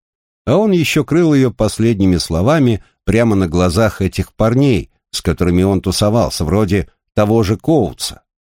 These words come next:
Ладно, пусть Райдл делает с этим типом все, что хочет. Беспокоиться нужно о Скиннере, жив ли старик, кто за ним ухаживает. Она не звонила больше Фонтейну, боялась,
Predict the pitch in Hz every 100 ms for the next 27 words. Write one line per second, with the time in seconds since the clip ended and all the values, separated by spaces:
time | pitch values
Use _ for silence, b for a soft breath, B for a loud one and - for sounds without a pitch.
0 | _ _ _ 87 139 180 113 - _ _
1 | _ _ - 220 - - 170 151 120 92
2 | 90 143 110 95 - 104 85 82 - 170
3 | 139 117 b b - - 123 - 117 -
4 | 156 - - _ _ - 92 - 156 208
5 | 196 - 123 127 104 120 107 - 170 143
6 | 76 57 _ _ 73 82 123 - 69 -
7 | 80 95 85 - _ - - 98 90 101
8 | 101 104 - 143 95 67 73 _ _ _
9 | _ _ _ _ 135 190 202 165 139 165
10 | 175 127 98 95 - - 107 110 170 147
11 | 78 58 62 85 101 156 - -